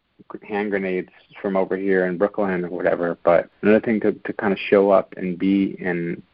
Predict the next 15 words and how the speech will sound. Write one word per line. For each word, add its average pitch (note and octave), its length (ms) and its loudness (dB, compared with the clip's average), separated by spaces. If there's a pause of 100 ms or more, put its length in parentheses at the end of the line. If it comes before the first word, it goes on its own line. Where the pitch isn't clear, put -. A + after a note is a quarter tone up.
those F2+ 220 0
places. F2 460 0 (180)
And E2 460 0 (280)
someone G#2+ 300 6
reached G#2 220 0
out F#2+ 140 0
to G#2 60 -8
me G2 100 -2
and F#2 100 -4
told F#2 160 -4
me F2 80 -2
that - 180 -8
they're F2 280 0
in E2+ 100 -6
touch - 180 -12